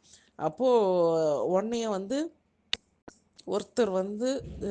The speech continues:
துச்சமா நினைச்சு உன் மனசு கஷ்டப்படுற மாதிரி உன்னை பேசுறாங்க அப்படின்னீங்கன்னா,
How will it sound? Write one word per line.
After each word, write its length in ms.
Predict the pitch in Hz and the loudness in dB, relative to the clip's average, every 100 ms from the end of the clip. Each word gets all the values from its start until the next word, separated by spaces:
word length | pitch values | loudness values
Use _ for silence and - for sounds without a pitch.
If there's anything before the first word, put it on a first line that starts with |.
| 180 165 156 151 | 0 0 0 -2
துச்சமா 600 | 156 220 - - 254 240 | -2 -6 -6 -6 -4 -6
நினைச்சு 500 | 220 180 170 180 - | -6 -6 -6 -8 -4
உன் 220 | 214 175 170 | -2 -2 -2
மனசு 380 | 170 208 240 233 | -4 -4 -8 -6
கஷ்டப்படுற 640 | 180 - 240 226 196 170 | -6 -6 -6 -4 -6 -4
மாதிரி 440 | 170 175 185 214 220 _ - - - | -6 -4 -4 -6 -10 _ -20 -18 -8
உன்னை 420 | 185 180 170 160 _ _ _ | -4 -4 -6 -8 _ _ _
பேசுறாங்க 760 | 208 214 214 208 202 190 190 180 | -4 -2 -4 -4 -4 -2 -4 -6
அப்படின்னீங்கன்னா, 640 | 160 160 160 156 165 208 | -6 -8 -8 -8 -10 -12